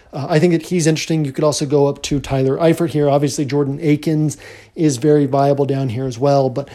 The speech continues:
uh, O'Shaughnessy kinda gets you into that same potential scoring range as Jordan Akins. At lower ownership. So if Akins ends up getting the seven or eight points and O'Shaughnessy gets the twelve or thirteen points, scores a touchdown, uh, you know,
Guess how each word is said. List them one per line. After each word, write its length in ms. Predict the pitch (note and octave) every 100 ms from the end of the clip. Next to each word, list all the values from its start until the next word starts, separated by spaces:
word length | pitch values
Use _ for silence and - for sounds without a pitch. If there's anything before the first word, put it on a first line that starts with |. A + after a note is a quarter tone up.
| - - _ -
uh, 200 | C3+ D3
O'Shaughnessy 460 | D3 F3+ F3+ F3
kinda 180 | D#3+ D#3+
gets 260 | C#3 D#3 -
you 140 | D#3
into 160 | D3+ D3+
that 220 | C#3+ C#3+
same 680 | - - F3 F3 E3 D3+ A#2+ - _ -
potential 520 | C#3 - F3+ F3 C#3
scoring 420 | - C3+ C#3+ D#3
range 240 | F3+ F#3+ F#3+
as 80 |
Jordan 280 | D#3+ F#3+ F#3+
Akins. 440 | G3 F#3+ G#3+ G#3+ - - - - _ _ _ -
At 200 | D#3+ F3+
lower 320 | D#3+ D#3+ D3
ownership. 420 | D#3 D#3+ C3 C#3+ -
So 100 | D3
if 60 | -
Akins 360 | F3+ F#3 D#3
ends 160 | C#3+ D3
up 200 | C#3 -
getting 360 | D3+ C#3 C3+ G#2+ -
the 140 | C#3+
seven 340 | - E3+ D#3+ C#3+
or 120 | D3+
eight 240 | E3+ F#3+
points 380 | - D#3+ C#3+ C3
and 80 | D3
O'Shaughnessy 520 | C3+ D#3 D#3 D#3 C#3+
gets 300 | B2+ C#3 C#3
the 320 | - D3 C3 B2+
twelve 440 | - - C#3 C#3 C#3
or 60 |
thirteen 460 | B2 D#3+ C#3+ D#3+ D3+
points, 280 | C3+ A2+ -
scores 240 | D#3 C3
a 40 |
touchdown, 540 | B2 D#3+ D#3+ D3+ C#3 C#3+ - - - - _ _
uh, 320 | D3 C#3+ C#3 -
you 120 | F#3
know, 180 | C#3+ C3